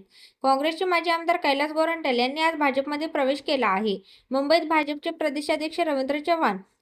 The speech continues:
यांच्या उपस्थितीत हा प्र-, हा पक्षप्रवेश पार पडला. यावेळी भाजपचे इतर नेते उपस्थित होते. गेल्या काही दिवसांपासून काँग्रेसमधून भाजपमध्ये जायचं चालू होतं, पण मुहूर्त मिळत नव्हता.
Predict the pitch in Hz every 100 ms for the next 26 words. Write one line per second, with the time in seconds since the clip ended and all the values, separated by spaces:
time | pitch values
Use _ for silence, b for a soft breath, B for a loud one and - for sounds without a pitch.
0 | - 285 349 339 330 330 359 339 320 330
1 | 330 302 302 - 254 294 330 339 330 320
2 | 330 - 262 247 285 269 196 - B B
3 | - 294 349 359 320 285 294 349 330 339
4 | 339 320 349 330 294 311 330 320 233 196
5 | 190 _ _ 254 294 311 320 370 349 359
6 | 349 359 359 349 294 285 330 349 330 359
7 | 330 254 285 311 320 339 311 277 320 320
8 | 277 302 320 302 277 339 320 294 285 294
9 | 330 311 285 294 285 247 208